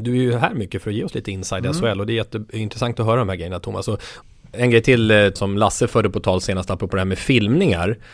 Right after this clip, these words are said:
Speaker 1: Eh, då pratar vi filmningar inom fotbollen, och det är, ehm, Henrik som har skickat ett mail till oss till, eh, sporthuset at house of sports punkt se.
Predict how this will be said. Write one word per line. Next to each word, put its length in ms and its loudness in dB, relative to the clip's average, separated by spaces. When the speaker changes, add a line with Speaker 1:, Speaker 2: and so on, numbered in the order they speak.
Speaker 1:
Eh, 840 2
då 100 -2
pratar 180 0
vi 60 0
filmningar 320 0
inom 180 -2
fotbollen, 680 2
och 220 -10
det 420 -2
är, 160 0
ehm, 360 -6
Henrik 440 0
som 140 -4
har 60 -2
skickat 380 -4
ett 140 -4
mail 280 -2
till 160 -4
oss 160 -6
till, 360 -6
eh, 60 -2
sporthuset 640 -2
at 180 -4
house 200 -2
of 60 -6
sports 340 -4
punkt 320 -6
se. 220 -4